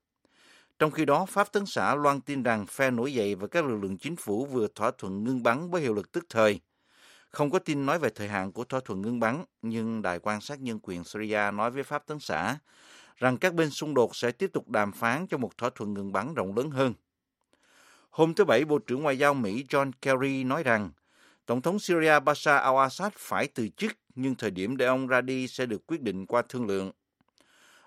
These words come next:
Ông Kerry phát biểu như vậy tại London sau khi hội đàm với người tương nhiệm Anh Philip Hammond. Ông kêu gọi cả Nga và Iran dùng ảnh hưởng của họ đối với Syria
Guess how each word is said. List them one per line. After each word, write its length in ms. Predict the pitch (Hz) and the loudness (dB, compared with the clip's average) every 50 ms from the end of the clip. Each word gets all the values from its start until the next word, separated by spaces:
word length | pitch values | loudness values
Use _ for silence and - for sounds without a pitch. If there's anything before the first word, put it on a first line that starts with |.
| _ | _
Ông 200 | _ 110 113 110 | _ -6 -4 -4
Kerry 340 | - - 127 123 123 127 120 | -2 -2 0 0 0 0 -2
phát 200 | - - 175 165 | -2 -4 -4 -2
biểu 140 | 135 117 127 | -2 -2 -2
như 160 | 151 147 143 | -2 -2 -2
vậy 180 | 110 110 101 98 | 0 0 0 0
tại 200 | - 104 101 104 | 0 -2 0 0
London 380 | 123 131 131 127 139 135 127 104 | 0 0 2 2 2 2 2 -2
sau 240 | - - - 123 117 | -4 -4 -4 -4 -4
khi 180 | - - 131 | -4 -4 -4
hội 180 | 123 101 101 98 | -2 -2 0 0
đàm 220 | 92 95 95 95 | 0 0 0 -2
với 100 | 95 127 | -4 -4
người 180 | 139 131 110 95 | -4 -2 -4 -4
tương 240 | - - 127 127 123 | -4 -6 -4 -4 -2
nhiệm 180 | 107 98 98 | -2 -2 -2
Anh 240 | - 104 123 131 120 87 - _ _ _ - | -2 0 0 0 -2 -4 -10 _ _ _ -10
Philip 380 | - - 131 123 139 143 - - | -4 -4 -2 0 0 -2 -2 -4
Hammond. 460 | 107 131 127 123 120 110 95 87 78 69 - _ _ _ _ _ _ _ _ _ _ _ _ - - _ _ _ _ _ | -2 0 0 2 2 0 0 -2 -6 -10 -14 _ _ _ _ _ _ _ _ _ _ _ _ -20 -20 _ _ _ _ _
Ông 180 | - 131 143 127 | 0 0 2 2
kêu 140 | 151 151 131 | 0 2 4
gọi 200 | 120 107 104 104 | 4 4 4 4
cả 200 | - - 104 120 | 2 0 0 0
Nga 380 | 151 156 147 151 156 156 151 | -2 -4 -4 -2 0 0 0
và 140 | 131 113 110 | 0 0 -2
Iran 420 | 92 85 120 127 135 143 143 139 | 0 0 0 2 2 2 0 0
dùng 200 | 123 110 107 98 | -2 -4 -4 -4
ảnh 140 | 95 104 117 | -4 -4 -4
hưởng 180 | 117 113 127 135 | -2 -4 -4 -4
của 160 | - 135 135 | -4 -6 -4
họ 320 | 127 117 104 95 92 95 | -2 0 0 0 0 0
đối 140 | 101 117 135 | 0 0 0
với 120 | 139 156 160 | 0 -2 -4
Syria 560 | - - - 131 131 131 127 127 131 127 | -4 -2 0 0 2 2 4 4 4 4